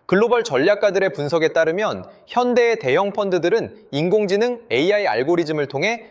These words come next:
자산을 배분해요. 그런데 이번에 마이크로소프트 같은 대장주가 무너지면서 시가총액 이천오백억 달러가 증발하자 펀드 전체의 리스크 관리 시스템에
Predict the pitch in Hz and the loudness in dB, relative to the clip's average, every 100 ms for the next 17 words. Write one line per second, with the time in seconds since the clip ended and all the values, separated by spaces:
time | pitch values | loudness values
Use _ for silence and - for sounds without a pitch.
0 | _ - 127 135 220 220 170 117 120 107 | _ -10 -6 -2 0 0 0 -2 -2 -4
1 | 120 101 - _ _ _ - 190 220 214 | -6 -8 -16 _ _ _ -2 0 2 2
2 | 165 180 202 233 254 - - 107 165 - | 2 0 0 -2 -4 -12 -2 0 0 -2
3 | 233 226 214 - 208 190 196 185 127 160 | -2 0 -4 -2 0 0 0 -2 0 0
4 | 160 151 156 113 147 156 135 117 113 214 | -2 0 -2 0 -2 -2 -2 -4 0 -2
5 | 214 - - 226 247 233 226 214 226 226 | -2 -10 -6 -2 0 -2 -2 -2 -2 -4
6 | 143 - 214 196 175 170 - 147 139 143 | -6 -2 -2 0 2 0 0 0 2 0
7 | 143 131 127 110 127 156 92 - - - | -2 -2 -2 0 0 -2 -4 -16 -20 -4
8 | 247 254 254 175 160 165 185 180 131 143 | 0 2 0 0 -2 -2 0 0 0 -4
9 | - 165 143 139 139 147 - 135 190 113 | -4 -2 0 -2 -4 -8 -6 -4 -4 -4